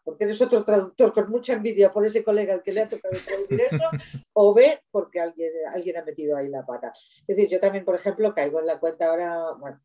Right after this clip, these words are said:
Speaker 1: eh, pues, a un segundo, de Celia Filippetto y sus traducciones de, de La amiga estupenda, de la serie de Elena Ferrante, eh, que, que son excelentes, son maravillosas. Eh, y sí, pero claro,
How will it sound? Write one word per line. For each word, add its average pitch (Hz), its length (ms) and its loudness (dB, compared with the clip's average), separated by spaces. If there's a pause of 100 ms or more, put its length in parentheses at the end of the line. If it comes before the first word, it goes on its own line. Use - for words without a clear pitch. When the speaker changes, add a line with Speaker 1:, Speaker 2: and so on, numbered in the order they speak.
(200)
Speaker 1:
eh, - 480 -20
pues, - 300 -12
a 151 40 2
un 151 80 -2
segundo, 170 300 2
de 151 320 8
Celia 165 300 2
Filippetto 170 640 2
y 190 80 -2
sus 175 340 -6
traducciones 160 560 0
de, 165 240 0 (640)
de 185 100 2
La 165 60 4
amiga 170 220 0
estupenda, 185 480 2
de 147 100 0
la 147 80 0
serie 156 220 -4
de 156 80 -2
Elena 160 260 -4
Ferrante, 190 600 -4 (460)
eh, 160 320 4
que, 147 400 2
que 135 100 -6
son 135 280 -6 (100)
excelentes, 147 540 -2
son 147 120 -4
maravillosas. 165 720 0 (500)
Eh, 190 440 4
y 190 100 -4
sí, 208 160 -8
pero 202 240 6
claro, 262 420 4